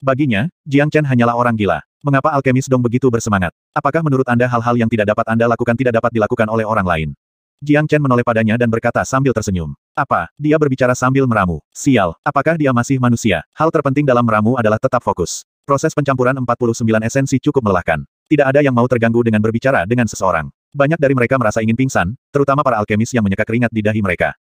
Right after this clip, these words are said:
Jika Jiang Chen berhasil, itu pasti akan menjadi keajaiban-keajaiban. Alkemis Dong sepertinya tidak mendengar kata-kata Jiang Chen, semua perhatiannya terfokus pada Jiang Chen.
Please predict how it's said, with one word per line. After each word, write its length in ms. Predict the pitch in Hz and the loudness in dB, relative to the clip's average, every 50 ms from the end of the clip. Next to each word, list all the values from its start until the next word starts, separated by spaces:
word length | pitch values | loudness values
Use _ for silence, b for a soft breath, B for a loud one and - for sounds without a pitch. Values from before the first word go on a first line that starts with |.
| _ _ _ _ _ - | _ _ _ _ _ -14
Jika 240 | - 139 139 170 170 | -4 -2 0 2 2
Jiang 240 | 151 151 135 127 - | 2 2 0 2 2
Chen 80 | 131 | 0
berhasil, 480 | 131 127 127 135 131 - 123 113 123 143 _ _ - | 0 0 0 -2 -2 0 0 0 0 -2 _ _ -4
itu 160 | 135 131 156 | -2 -2 0
pasti 240 | 147 131 - 139 123 | 0 0 -2 -2 -2
akan 160 | 117 123 113 | 0 0 -2
menjadi 160 | 110 104 110 113 - | 0 0 0 0 0
keajaiban-keajaiban. 960 | 120 110 107 117 117 139 123 101 90 - 104 95 101 95 90 85 80 73 69 _ _ _ - - | -2 -2 0 0 0 2 2 0 0 -2 -4 -2 -2 0 0 0 -2 -4 -6 _ _ _ -4 -4
Alkemis 320 | 143 - 147 143 151 143 143 | 0 0 2 0 0 0 0
Dong 80 | 139 | -2
sepertinya 400 | 131 - 135 127 - 123 127 131 | -2 0 -2 0 2 2 2 2
tidak 160 | - 120 110 | 2 0 0
mendengar 240 | 107 104 104 110 113 | 2 2 2 0 0
kata-kata 400 | - 110 - - - 110 - 110 | 0 0 -2 0 0 0 -2 0
Jiang 240 | 107 135 139 135 - | 0 0 0 0 0
Chen, 240 | 110 98 80 80 - _ | -2 -2 -4 -4 -10 _
semua 320 | - - - 131 131 135 131 | -12 -4 -2 0 0 0 0
perhatiannya 320 | 120 107 107 107 101 98 | 0 -2 0 0 0 0
terfokus 320 | 104 107 104 113 110 113 - | 0 -2 -2 -2 -4 -4 -2
pada 240 | - 135 131 120 | -2 -2 0 0
Jiang 240 | 98 98 101 95 87 | -2 0 -2 -2 -2
Chen. 240 | - 95 85 73 | -2 -4 -6 -6